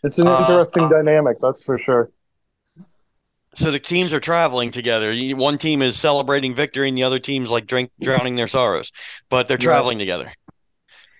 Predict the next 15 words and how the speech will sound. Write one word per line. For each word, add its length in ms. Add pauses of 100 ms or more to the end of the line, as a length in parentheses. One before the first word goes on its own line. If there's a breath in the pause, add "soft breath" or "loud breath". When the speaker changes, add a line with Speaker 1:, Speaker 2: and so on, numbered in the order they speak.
(600 soft breath)
Speaker 2:
I 60
guess 200
that's 200
Speaker 1:
Yep. 60
Speaker 2:
an 40
efficiency 580
thing 280
to 60
save 280
money 280
or 80
whatever. 280
And 100
obviously, 500
if, 120